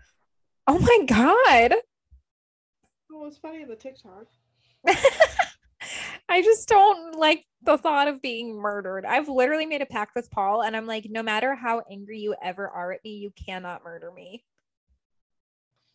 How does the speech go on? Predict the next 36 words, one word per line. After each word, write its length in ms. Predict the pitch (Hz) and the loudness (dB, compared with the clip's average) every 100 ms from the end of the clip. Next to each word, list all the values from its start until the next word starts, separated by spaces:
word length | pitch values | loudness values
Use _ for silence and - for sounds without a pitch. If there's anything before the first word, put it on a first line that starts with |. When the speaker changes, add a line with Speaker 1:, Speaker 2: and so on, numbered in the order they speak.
| _ _ | _ _
Speaker 1:
You 300 | 262 233 269 | -20 -10 -4
can't. 440 | - 277 349 226 247 | -2 0 -2 -4 -4
You're 200 | 269 269 | -2 -2
not 280 | 254 240 262 | -2 -4 -2
allowed. 560 | 262 254 311 247 214 226 _ | 0 0 0 0 -4 -12 _
You'd 180 | 254 269 | -14 -10
be 120 | 269 | -8
breaking 400 | 240 254 247 254 | -2 -2 -2 -6
a 60 | 262 | -10
promise." 720 | 277 247 262 196 240 - - _ _ 262 | -8 -8 -8 -8 -12 -12 -18 _ _ -14
Speaker 2:
That's 160 | 277 | -12
you 160 | 311 311 | -10 -12
covering 460 | 302 262 254 285 269 | -10 -12 -10 -10 -10
all 120 | 254 | -12
your 120 | 240 | -12
bases? 520 | 214 208 254 349 381 | -12 -14 -16 -14 -2
Speaker 1:
Yes. 600 | - 523 - 605 - - - - - _ - | 0 0 0 -2 -4 -4 -4 -4 -20 _ -14
<laughs> 1400 | - - - _ _ _ _ _ _ - - - - - | -12 -12 -16 _ _ _ _ _ _ -20 -18 -16 -8 0
That's 320 | 349 415 - | 0 0 -6
me 500 | 392 381 415 - - | -4 -2 -2 -4 -6
making 300 | 302 302 339 | -4 -4 -6
him 180 | 330 294 | -6 -6
pinky 340 | 285 285 302 | -6 -4 -4
promise 440 | 330 269 254 262 247 | -4 -4 -4 -6 -10
me 160 | 247 | -10
he 120 | 262 240 | -8 -6
would 160 | 226 | -8
never 260 | 226 208 208 | -8 -10 -10
murder 300 | 190 185 185 | -12 -12 -14
me, 140 | 185 | -14
no 100 | 196 | -10
matter 260 | 214 208 220 | -6 -4 -2
how 220 | 240 220 | 0 0
mad 240 | 226 214 | 0 -4
he 160 | 226 190 | -4 -6
is. 460 | 175 226 330 - | -6 -6 -8 -10